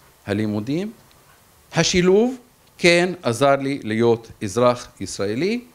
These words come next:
לא קשור למוצא השיוכי שלי, ערבי, מוסלמי,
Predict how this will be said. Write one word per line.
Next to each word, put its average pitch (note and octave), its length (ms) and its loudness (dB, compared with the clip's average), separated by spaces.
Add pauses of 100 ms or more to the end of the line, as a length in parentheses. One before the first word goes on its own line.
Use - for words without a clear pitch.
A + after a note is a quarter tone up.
(480)
לא G3 360 4 (380)
קשור C#3 340 0 (200)
למוצא A2+ 840 -2 (240)
השיוכי G#2+ 720 -4
שלי, C3 400 -2
ערבי, A#2+ 560 0
מוסלמי, E3+ 560 -2